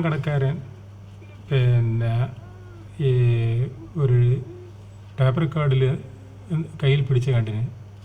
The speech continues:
ചിലപ്പോൾ അയാളെ ചോദ്യം ചെയ്ത് കഴിഞ്ഞാൽ." അപ്പോൾ നസീർ സാർ പറയും, "ഗുഡ് ഐഡിയ." അപ്പോൾ കുട്ടൻപിള്ള പറഞ്ഞത് ശരിയാണ്, നമുക്ക് വണ്ടി ജീപ്പ് എടുക്കുമെന്ന് പറയും. അങ്ങനെ ഭയങ്കര രസമാണ്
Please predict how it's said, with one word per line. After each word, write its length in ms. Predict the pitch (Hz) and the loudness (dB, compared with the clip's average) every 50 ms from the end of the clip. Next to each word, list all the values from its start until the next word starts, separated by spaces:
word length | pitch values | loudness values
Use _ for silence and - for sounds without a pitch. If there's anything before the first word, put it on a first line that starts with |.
| - - - - - - - - | -18 -18 -18 -18 -18 -12 -6 -2
ചിലപ്പോൾ 280 | 147 143 131 - 139 131 | 0 0 0 2 0 2
അയാളെ 260 | 135 147 160 175 175 - - | 2 2 2 2 2 2 2
ചോദ്യം 220 | 147 143 131 139 135 123 | 4 4 6 6 6 4
ചെയ്ത് 160 | 127 123 117 120 | 4 4 4 4
കഴിഞ്ഞാൽ." 300 | 120 110 113 117 117 107 123 - - - - | 2 2 2 0 0 -2 -4 -6 -10 -12 -12
അപ്പോൾ 140 | - - 160 143 | -8 -2 -2 0
നസീർ 180 | 123 - 170 139 | 0 0 0 0
സാർ 60 | 139 147 | 2 2
പറയും, 160 | 135 127 120 113 | 4 4 4 6
"ഗുഡ് 160 | 123 127 127 135 131 120 | 6 6 6 6 6 6
ഐഡിയ." 180 | 113 107 107 107 - - - - - - - - - - - - - - - | 4 2 0 -4 -6 -10 -14 -16 -16 -16 -16 -16 -16 -16 -16 -18 -12 -6 0
അപ്പോൾ 160 | 143 123 123 120 151 | 2 4 4 4 4
കുട്ടൻപിള്ള 360 | - - 147 147 139 139 139 131 | 2 4 4 4 6 6 4 4
പറഞ്ഞത് 280 | 127 120 123 123 123 120 131 | 4 6 6 6 6 6 4
ശരിയാണ്, 280 | 123 117 120 120 117 117 | 4 4 4 4 4 4
നമുക്ക് 220 | 113 110 104 131 131 147 - - 160 | 2 2 0 0 -2 -2 -2 0 4
വണ്ടി 160 | 131 123 127 120 110 | 4 6 6 6 6
ജീപ്പ് 160 | 123 127 123 - | 6 4 4 4
എടുക്കുമെന്ന് 280 | 120 113 117 113 110 107 | 2 2 2 2 0 0
പറയും. 180 | 104 107 123 123 - - - - - - - 170 | 0 0 0 -2 -2 -6 -12 -16 -18 -10 -2 2
അങ്ങനെ 280 | 147 127 120 120 120 120 - - - - - - - | 4 4 6 6 4 2 2 -2 -8 -12 -10 -2 2
ഭയങ്കര 360 | 131 131 117 131 135 135 147 147 151 139 | 2 4 6 6 4 4 2 2 0 0
രസമാണ് 340 | 123 - 151 147 143 135 | -2 -2 -2 -2 0 0